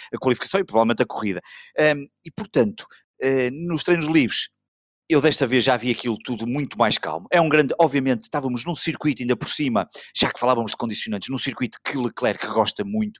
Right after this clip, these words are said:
até por toda a condicionante que teve na Fórmula dois e por tudo aquilo que se passou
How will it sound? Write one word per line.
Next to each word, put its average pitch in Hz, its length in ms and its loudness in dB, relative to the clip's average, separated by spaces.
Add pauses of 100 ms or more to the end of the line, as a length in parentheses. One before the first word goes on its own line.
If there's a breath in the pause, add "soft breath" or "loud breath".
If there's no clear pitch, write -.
(280 loud breath)
até 147 180 2
por - 140 -4
toda 113 240 2
a 104 60 0
condicionante 107 840 -4
que - 80 -14
teve 104 280 0 (320 loud breath)
na 107 100 2
Fórmula 98 380 2
dois 104 360 6
e 87 60 -10
por - 80 -16
tudo 95 160 -4
aquilo - 220 -10
que - 80 -4
se - 80 -6
passou 104 360 -4